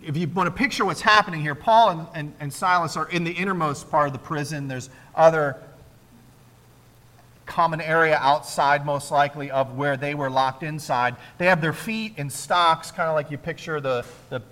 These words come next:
the pilgrims and everything, you know, with the, the wood and the people stuck in the stocks that way. This is like something on the ground. Their feet are stuck in. They can't move. They're uncomfortable. And this earthquake comes, and it shakes things so profoundly that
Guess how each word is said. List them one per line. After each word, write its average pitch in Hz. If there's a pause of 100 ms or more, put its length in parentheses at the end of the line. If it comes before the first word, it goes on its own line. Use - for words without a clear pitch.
the 139
pilgrims 156
and 139
everything, 139
you 135
know, 123
with 117
the, 117
the 127
wood 139
and 131
the 123
people 147
stuck -
in 127
the 113
stocks 127
that 135
way. 165 (320)
This 175
is 165
like 147 (160)
something 156
on 131
the 117
ground. 127 (360)
Their 113
feet 180
are 160
stuck -
in. 127
They 123
can't 202
move. 127
They're 135
uncomfortable. 117 (1300)
And 165
this 165
earthquake 247
comes, 98 (440)
and 185
it 185
shakes -
things 170
so 254
profoundly 226
that 156